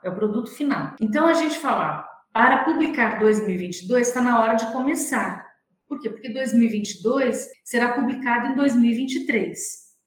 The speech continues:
A gente faz sempre o fechamento do ano fiscal para a publicação.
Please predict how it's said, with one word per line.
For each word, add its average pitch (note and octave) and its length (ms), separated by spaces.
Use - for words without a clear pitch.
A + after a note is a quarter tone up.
A F3+ 60
gente A3 300
faz A3 260
sempre C#4+ 500
o - 40
fechamento B3+ 800
do A#3 220
ano F#3+ 400
fiscal A3 720
para G#3+ 260
a G#3+ 100
publicação. - 680